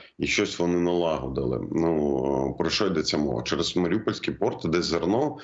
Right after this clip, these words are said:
виключно яке зібране на території Донецької області. Чомусь. А чомусь оце зерно, яке вони позбирали по Запорізькій області, по Херсонській області, з Криму, зрозуміло. Вони його везуть автотранспортом аж до Ростова-на-Дону, з Маріуполя вони його не вивозять.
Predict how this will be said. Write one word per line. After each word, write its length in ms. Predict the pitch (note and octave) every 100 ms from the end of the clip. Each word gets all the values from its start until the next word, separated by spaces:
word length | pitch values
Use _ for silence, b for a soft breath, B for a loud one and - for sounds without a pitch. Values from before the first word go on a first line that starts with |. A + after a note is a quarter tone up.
| B B -
виключно 440 | A2+ B2+ G2 F2+
яке 260 | D#2+ - F2+
зібране 520 | C#2+ F#2+ G2 F#2 E2
на 140 | D#2 D2
території 460 | D2 D2 E2+ E2
Донецької 580 | C#2+ C#2+ C#2+ C#2 - C2
області. 420 | G1+ G1+ - -
Чомусь. 560 | A1 D#2+ D2+ B1 - - B B B -
А 100 | D2+
чомусь 360 | F2 F#2+ F#2+
оце 200 | F2+ F#2
зерно, 400 | F2 F2 F#2 G2 F2
яке 500 | E2 - F2 F2 E2
вони 220 | E2 E2
позбирали 580 | E2 D2+ C2+ E2 D#2+ C#2+
по 140 | D2+
Запорізькій 520 | D2+ - B2+ B2+ -
області, 760 | G#2+ F#2+ E2 E2 D#2 - D#2 D2 - -
по 160 | D2 D2
Херсонській 680 | - - C3+ C#3+ - - G2+
області, 440 | F2+ D2 C#2+ -
з 60 | -
Криму, 360 | - C#3 B2 F2+
зрозуміло. 680 | F2+ F2 F2 E2 C#2+ B1 B B B
Вони 180 | E2 F#2+
його 160 | F#2 E2+
везуть 280 | E2 F#2 -
автотранспортом 920 | F2+ - F2+ F2+ F2 - D2 D#2+ D#2+
аж 100 | D2+
до 100 | D#2+
Ростова-на-Дону, 800 | E2+ - E2+ D#2+ E2 E2 F#2+ C#3+
з 60 |
Маріуполя 420 | E2+ E2+ F#2+ E2 D2
вони 220 | D#2 D#2+
його 140 | E2
не 80 | E2
вивозять. 560 | E2+ E2 D2+ C#2+ G1+